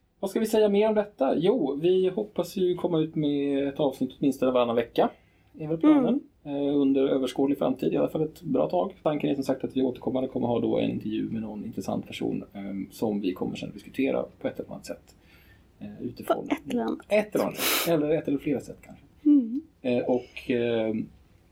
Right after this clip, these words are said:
Speaker 1: helt enkelt kring en sorts allmän tematik sådär.
Speaker 2: Mm.
Speaker 1: Vi ser fram emot att göra avsnitt, bland annat då, eh, komma ut med avsnitt om, eh, krisbegreppet, lite mer teoretiskt, kanske också med en mer marxistisk,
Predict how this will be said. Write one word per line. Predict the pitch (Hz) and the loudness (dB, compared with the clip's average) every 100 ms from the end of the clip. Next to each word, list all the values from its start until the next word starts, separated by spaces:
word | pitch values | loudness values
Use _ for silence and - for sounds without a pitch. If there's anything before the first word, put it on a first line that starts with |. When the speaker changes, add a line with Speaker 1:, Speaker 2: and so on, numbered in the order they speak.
| _ _ - - | _ _ -20 -4
Speaker 1:
helt | 127 - | -4 -2
enkelt | 104 - | -4 -2
kring | - 95 | -2 -2
en | 92 | -2
sorts | - - - - - | -6 -10 -12 -14 -4
allmän | 131 120 107 110 101 | 0 0 0 -2 -2
tematik | - - - - - | -4 -4 -8 -10 -14
sådär. | - - - _ _ - | -14 -16 -18 _ _ 0
Speaker 2:
Mm. | 262 - | 0 0
Speaker 1:
Vi | |
ser | - 120 | -4 -2
fram | 117 110 | 0 -2
emot | 107 | -4
att | 113 | 0
göra | 104 104 | 0 2
avsnitt, | 104 - 98 101 - | 0 -2 -6 -8 -4
bland | 98 | -2
annat | 104 120 143 | 0 0 0
då, | 120 117 139 - | 0 0 -4 -10
eh, | 107 98 101 104 107 | -8 -8 -8 -12 -12
komma | 110 110 | -8 -8
ut | 110 | -4
med | - | -4
avsnitt | - - 101 | -4 -6 -4
om, | 104 104 | -4 -4
eh, | - - - | -8 -10 -2
krisbegreppet, | 123 110 - 110 120 - 180 - | 0 0 0 0 0 0 -6 -6
lite | - 110 | -8 -6
mer | 101 - | -4 -2
teoretiskt, | 107 98 104 - 170 160 - | 0 2 0 -2 -4 -4 -6
kanske | 110 - | -10 -8
också | - | -8
med | 113 101 | -6 -2
en | |
mer | 101 98 | -4 -4
marxistisk, | 101 98 98 - - - - | -6 -4 -6 -4 -10 -10 -18